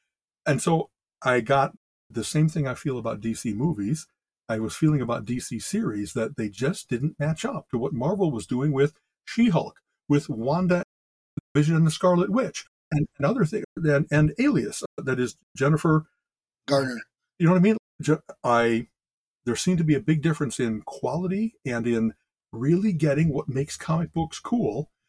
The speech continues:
Speaker 1: But then I look in the credits and I see, like, Jeff Johns is the executive producer, maybe the head writer, something like that. And there are some people that really, they seem to have that. Just like I always talk about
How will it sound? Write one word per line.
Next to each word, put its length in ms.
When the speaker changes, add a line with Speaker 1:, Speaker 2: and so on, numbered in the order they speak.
Speaker 1:
But 100
then 140
I 80
look 200
in 80
the 60
credits 340
and 80
I 60
see, 160
like, 240
Jeff 240
Johns 420
is 180
the 160
executive 540
producer, 480
maybe 280
the 160
head 180
writer, 320
something 320
like 220
that. 240
And 140
there 200
are 160
some 220
people 340
that 160
really, 420
they 140
seem 360
to 100
have 340
that. 320
Just 220
like 140
I 100
always 200
talk 240
about 300